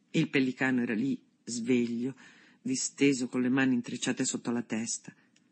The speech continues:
Mi ha fatto una pena immensa. Mi faceva pena il suo pigiama,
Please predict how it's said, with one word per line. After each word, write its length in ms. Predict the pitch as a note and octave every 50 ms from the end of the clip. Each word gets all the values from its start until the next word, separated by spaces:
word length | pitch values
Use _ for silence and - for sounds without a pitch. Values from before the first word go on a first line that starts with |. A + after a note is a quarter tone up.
| _ _ _ _ _ _ _ _ _ _ _ _ _ _
Mi 120 | - - A#2+
ha 40 |
fatto 360 | B2 - - A#2 A2 - - B2
una 180 | B2 A#2+ A#2+
pena 280 | - - B2+ B2 B2+ B2+
immensa. 760 | A#2+ C3 C#3+ C#3 A#2+ A2+ A#2 A#2 A#2 A#2+ - - - - - _ _ _ _ _ _ _ _ _ _ _ _ _ _ _ - - - - - - - -
Mi 80 | - C#3+
faceva 420 | - - C#3 - - D#3 D3 D3
pena 280 | D3 - E3 D3+ D3 D3
il 80 | C#3+
suo 200 | C#3 - C#3 B2+
pigiama, 800 | - - C3+ C3 A#2 C#3 C#3 C3 B2 A#2 G#2 - - - -